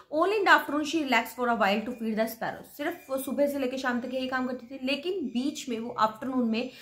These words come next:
अपने आप को relax करने के लिए स्पैरो को feed किया करती थी, खाना खिलाती थी। While she sat in the veranda breaking the bread into the little bits, और जब वो veranda में बैठ के उनकी छोटी-छोटी bite करके hundred of little birds वहाँ पे collect हो जाती थी, round her creating a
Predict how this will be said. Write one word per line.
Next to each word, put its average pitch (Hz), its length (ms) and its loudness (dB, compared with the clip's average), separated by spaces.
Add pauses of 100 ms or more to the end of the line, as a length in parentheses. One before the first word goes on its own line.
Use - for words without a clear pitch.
(140)
अपने 285 220 0
आप 285 100 0
को 294 100 4
relax 277 360 4
करने 214 240 -4
के 214 120 -4
लिए 247 100 -2
स्पैरो 208 300 0
को 214 120 -4
feed 302 340 6
किया 247 160 2
करती 170 300 -8
थी, 180 40 -12 (100)
खाना 240 240 2
खिलाती 185 360 -4
थी। 294 260 -6 (500)
While 349 260 8
she 427 140 0
sat 370 240 -4
in 302 100 -2
the 311 100 0
veranda 233 400 4
breaking 226 320 0
the 220 80 2
bread 208 300 4
into 233 260 2
the 247 80 4
little 233 380 2
bits, 196 300 -2
और 277 100 -2
जब 269 180 -2
वो 277 120 2
veranda 214 320 4
में 226 180 0
बैठ 175 320 0
के 190 120 -4 (400)
उनकी 240 180 0
छोटी-छोटी 254 360 0
bite 202 360 4
करके 190 440 0
hundred 247 360 4
of 285 160 6
little 240 280 -2
birds 226 240 6
वहाँ 208 160 0
पे 214 100 -2
collect 226 340 2
हो 220 80 0
जाती 180 300 -2
थी, 233 260 -6 (280)
round 262 260 8
her 294 160 -2
creating 240 420 0
a 247 80 6